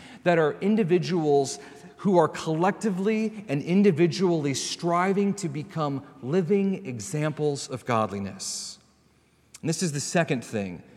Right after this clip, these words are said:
that the Holy Spirit is striving to do in our lives in this passage. He is striving to inspire us to both follow and establish contagious examples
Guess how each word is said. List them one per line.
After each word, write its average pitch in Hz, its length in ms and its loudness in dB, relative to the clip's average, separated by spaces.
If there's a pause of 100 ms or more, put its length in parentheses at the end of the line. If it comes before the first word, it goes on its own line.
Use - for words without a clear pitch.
that 117 120 -4
the 123 80 -2
Holy 117 260 -2
Spirit 104 480 -2
is 117 100 -10
striving 113 440 -2
to - 100 -14
do 113 240 -2
in 110 80 -2
our 104 120 0
lives 104 340 -2
in 101 100 -6
this 95 140 -8
passage. 104 680 -12 (320)
He 170 220 0
is 170 140 4
striving 156 680 0
to 139 200 -4
inspire 131 760 0
us - 400 -8 (280)
to 139 100 0
both 117 300 0
follow 160 880 -2 (320)
and 117 140 -4
establish 117 1040 -2 (300)
contagious 160 1000 -4 (320)
examples 110 1000 -6